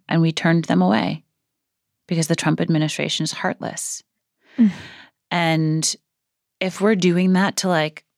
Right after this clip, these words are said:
Speaker 1: you know, three dozen people from the Bahamas
Speaker 2: Mm-hmm.
Speaker 1: who are just looking for a safe place to live, and we're looking at hundreds and hundreds and hundreds of millions of people who are gonna need to find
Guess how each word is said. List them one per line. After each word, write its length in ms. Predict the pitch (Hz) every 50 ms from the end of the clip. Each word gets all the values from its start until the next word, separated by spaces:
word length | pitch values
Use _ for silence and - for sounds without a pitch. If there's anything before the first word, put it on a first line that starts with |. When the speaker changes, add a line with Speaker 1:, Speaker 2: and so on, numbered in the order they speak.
| _ -
Speaker 1:
you 80 | 170 160
know, 240 | 139 123 135 143 - _
three 320 | - - 180 170 165 170
dozen 320 | 170 170 160 156 160 160 147
people 300 | - 160 160 - 170 156
from 220 | - 170 160 165
the 100 | 156 151
Bahamas 680 | 151 147 139 147 139 143 165 190 226 262 262 - - -
Speaker 2:
Mm-hmm. 380 | 247 240 214 190 214 214 214
Speaker 1:
who 100 | 214 208
are 140 | 214 208 196
just 180 | 190 196 185 -
looking 300 | 185 180 175 - 202 185
for 180 | - 202 185
a 60 | 190 208
safe 320 | - - 180 196 185 -
place 260 | - 208 196 190 - -
to 120 | - 214
live, 400 | 196 202 220 226 233 247 247 - - - - - - - - - -
and 200 | 170 175 165 151
we're 140 | 160 160 151
looking 460 | 147 170 165 - 165 160 151 156 - -
at 320 | - 151 151 151 143 - _ _ -
hundreds 640 | - - - 170 170 160 160 165 156 156 156 - - - -
and 140 | 143 143 143
hundreds 800 | - - 151 147 143 135 143 143 143 - - - - - - - _ _ _ _ -
and 80 | - -
hundreds 380 | - - 151 147 - - -
of 100 | 143 143
millions 680 | 147 147 143 139 139 139 151 156 160 170 175 180 - 190
of 80 | -
people 320 | - - 208 - - - 196
who 100 | 190 202
are 140 | 202 202 190
gonna 160 | 202 202 202
need 240 | 202 202 202 190 -
to 100 | - 190
find 500 | - - 196 196 190 190 190 202 -